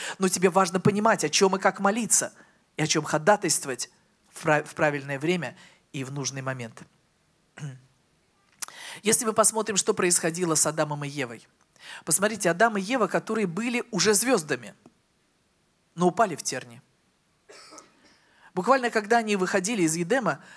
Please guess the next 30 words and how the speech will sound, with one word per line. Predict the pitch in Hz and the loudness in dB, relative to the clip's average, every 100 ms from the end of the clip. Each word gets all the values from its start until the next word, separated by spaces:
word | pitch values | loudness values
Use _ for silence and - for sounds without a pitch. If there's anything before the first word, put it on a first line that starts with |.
| - | -4
Господь | 175 175 240 233 | 0 0 2 0
сказал | - 269 240 160 | 2 2 2 2
им, | 151 - | -2 -6
и-, | 165 - - | -8 -8 -8
им | 170 160 | -4 -2
эти | 151 | 0
слова, | 151 160 151 131 | 0 0 -2 -2
что | - | -2
«Земля | 165 185 208 233 131 | -2 0 2 0 0
в | - 147 | -6 -6
волчьи | 220 254 - - 311 | -4 -2 -2 -2 -4
и | 180 | -4
терни | - 247 220 151 117 | 0 0 0 -8 -12
произрастит | 117 127 127 135 - 123 - | -10 -10 -6 -4 -4 -6 -10
тебе». | - - 82 _ _ _ _ _ - - - | -12 -12 -20 _ _ _ _ _ -20 -12 0
А | 190 | 2
до | 208 | 4
этого | 302 240 190 | 2 0 0
всё | - 254 | 0 2
было | 208 | 2
благоухающим. | 190 190 190 190 202 151 120 - - _ _ _ _ _ _ _ _ _ _ _ _ _ - | 2 0 -2 -4 -6 -8 -8 -12 -14 _ _ _ _ _ _ _ _ _ _ _ _ _ -12
И | 214 | -6
в | 202 | 0
чём | - 285 | 2 4
огромная | 214 214 262 214 | 2 2 0 2
разница | 220 208 156 170 - | 2 2 0 -4 -6
того, | 139 160 | -4 -2
что | 190 175 | -4 -4
было | 170 160 | -6 -4
тогда? | 160 151 147 104 | -6 -10 -8 -10